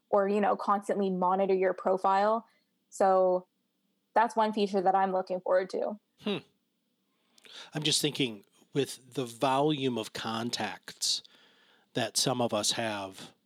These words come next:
Speaker 2: I wonder how that's gonna work for those premium users. 'Cause most people who are premium users have a lot of contacts.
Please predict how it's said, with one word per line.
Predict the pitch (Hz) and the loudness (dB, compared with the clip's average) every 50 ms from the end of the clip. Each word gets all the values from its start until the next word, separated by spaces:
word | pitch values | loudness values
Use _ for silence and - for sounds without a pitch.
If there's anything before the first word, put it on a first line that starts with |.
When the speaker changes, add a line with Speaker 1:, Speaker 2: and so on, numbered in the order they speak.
| _ _ _ _ _ _ - | _ _ _ _ _ _ -10
Speaker 2:
I | 131 135 | -10 -8
wonder | 120 127 135 131 123 127 117 | -4 -2 -2 -2 0 -2 -2
how | 104 - 117 113 | -2 -2 -4 -4
that's | - 110 104 - - - | -4 -4 -6 -6 -6 -6
gonna | - 113 107 | -6 -6 -6
work | 107 104 104 104 107 101 - | -6 -6 -6 -6 -8 -8 -12
for | - - 120 | -14 -12 -12
those | 104 117 107 101 - - - _ _ _ | -10 -10 -6 -6 -6 -6 -8 _ _ _
premium | - - - 139 120 117 113 110 107 104 101 101 | -14 -6 -4 -4 -4 -4 -6 -8 -8 -10 -10 -10
users. | 101 104 107 110 104 - 110 95 95 98 - - - - - - | -10 -8 -6 -6 -6 -6 -8 -8 -6 -6 -6 -6 -6 -10 -10 -2
'Cause | - 165 143 - | -2 -2 0 0
most | 170 196 202 - | 0 0 0 0
people | 233 214 - 185 | -2 0 2 2
who | 139 | 2
are | 123 | 2
premium | - - 156 143 156 170 165 160 165 | 2 0 0 2 2 2 2 2 2
users | 170 170 - 214 202 - | 2 2 2 2 0 0
have | - 147 | -2 -4
a | 107 | -6
lot | 104 104 110 120 143 147 131 | -8 -10 -10 -8 -8 -8 -8
of | 117 | -8
contacts. | - - - 127 135 139 - 175 202 233 - - | -8 -8 -6 -6 -4 -4 -2 -2 -2 -4 -6 -10